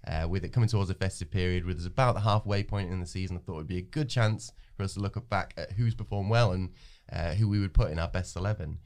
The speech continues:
So let's start. We'll go through goalkeepers to forwards. Uh, we'll start with who we've got in goal.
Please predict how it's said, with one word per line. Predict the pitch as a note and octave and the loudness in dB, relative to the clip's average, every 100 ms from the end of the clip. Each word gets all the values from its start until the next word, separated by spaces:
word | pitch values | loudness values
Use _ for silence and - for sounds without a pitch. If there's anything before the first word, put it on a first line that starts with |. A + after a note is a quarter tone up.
| - _ | -20 _
So | A#2 | 0
let's | B2 A#2 | 0 2
start. | - A#2+ A2+ | 4 6 6
We'll | |
go | A2+ | 6
through | B2 A2+ A#2 | 4 2 2
goalkeepers | A2+ G#2+ G#2+ A2 G2+ | 4 2 2 -2 -4
to | |
forwards. | G2 G#2 G2 G2+ G2+ - - _ _ - | -6 -4 -2 -4 -6 -12 -14 _ _ -6
Uh, | E2 E2 E2 | -2 -2 -2
we'll | E2+ | -4
start | - F#2+ | -2 -2
with | - D#2+ | -2 -6
who | F2+ F2 | -4 -4
we've | E2 | -4
got | E2+ | -4
in | D2+ | -4
goal. | D#2+ E2 D#2+ | -2 0 -2